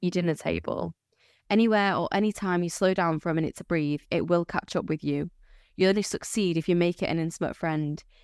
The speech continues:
if you raise a metaphorical glass to it and say, 'Without you, there'd be no writing, no living.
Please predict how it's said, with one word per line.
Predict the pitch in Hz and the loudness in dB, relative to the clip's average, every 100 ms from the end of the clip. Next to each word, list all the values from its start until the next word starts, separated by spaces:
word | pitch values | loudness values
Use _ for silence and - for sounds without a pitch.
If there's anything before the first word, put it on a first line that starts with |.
| _ | _
if | 185 | 0
you | 196 | 2
raise | 180 185 180 | 4 4 4
a | |
metaphorical | 175 202 - 208 202 214 | 2 0 0 0 2 0
glass | 196 185 180 | 2 0 0
to | - 165 | -4 -2
it | 156 | -2
and | - 170 | -2 -4
say, | - 156 156 160 - _ _ | -2 -2 -2 -4 -10 _ _
'Without | 180 196 220 - | -2 4 4 4
you, | 180 160 160 | 2 2 0
there'd | 165 | -2
be | - | 0
no | 165 170 196 | 2 4 4
writing, | 185 165 165 - 160 160 - | 2 0 -2 -2 0 0 -2
no | 170 | 0
living. | 175 170 160 151 151 165 170 | 0 0 0 0 -2 -4 -10